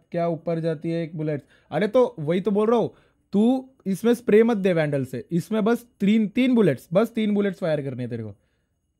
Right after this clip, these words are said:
ऋषिकेश मैत्रेय, welcome to the stream। Guys, like and subscribe if you're new to the channel। लाइक मार दो, चैनल पे नए हो सब्सक्राइब मारो जल्दी से जल्दी, जल्दी से जल्दी जो है बंदे लाइक मारो। कितने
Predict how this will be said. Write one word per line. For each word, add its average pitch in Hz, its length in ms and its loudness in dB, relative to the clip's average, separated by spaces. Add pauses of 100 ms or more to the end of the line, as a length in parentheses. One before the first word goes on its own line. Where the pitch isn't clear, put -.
(360)
ऋषिकेश 202 440 0
मैत्रेय, 208 320 0
welcome 202 240 0
to 202 60 -2
the 196 100 -4
stream। 208 280 -2
Guys, 202 200 2
like 196 160 4
and 208 140 -4
subscribe 208 340 -4
if - 20 -4
you're 202 140 -4
new 190 80 -4
to 202 60 -4
the 170 100 -6
channel। 202 320 2 (600)
लाइक 190 500 -2
मार 190 220 2
दो, 208 140 4
चैनल 190 260 0
पे 196 100 -2
नए 190 80 0
हो 196 80 0
सब्सक्राइब 190 600 -2
मारो 190 280 0
जल्दी 180 260 -4
से 175 120 -10
जल्दी, 147 320 -6 (3500)
जल्दी 214 440 4
से 240 100 4
जल्दी 220 280 0
जो 208 160 0
है 220 100 0
बंदे 196 300 0 (440)
लाइक 196 340 4
मारो। 208 200 4
कितने 202 280 -2